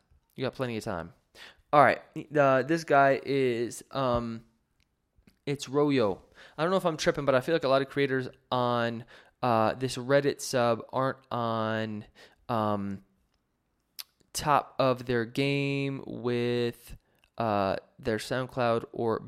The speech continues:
BeatStars account. I don't blame you. I think when it comes to having a BeatStars account, there's actually another question that I found, um, that I found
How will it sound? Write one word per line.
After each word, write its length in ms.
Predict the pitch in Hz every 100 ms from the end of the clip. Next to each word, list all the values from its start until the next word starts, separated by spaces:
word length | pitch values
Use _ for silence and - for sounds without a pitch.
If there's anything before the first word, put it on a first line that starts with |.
| 120
BeatStars 400 | 147 - 131 113
account. 300 | 101 110 92 - - -
I 100 | 156
don't 140 | 165
blame 240 | 156 160
you. 140 | 127 104 - -
I 80 | 127
think 180 | 165 165
when 100 | 156
it 80 |
comes 200 | - 156
to 60 | 143
having 180 | 147 139
a 60 |
BeatStars 460 | 123 156 147 147 139
account, 240 | 131 131
there's 140 | 131 131
actually 300 | 147 156 151
another 240 | 135 151
question 360 | 147 139 - 127
that 100 | 113
I 60 |
found, 540 | 107 - 117 117 113 107 - - _ -
um, 440 | 117 113 110 107 -
that 440 | 131 127 113 - -
I 100 | 113
found 280 | - 127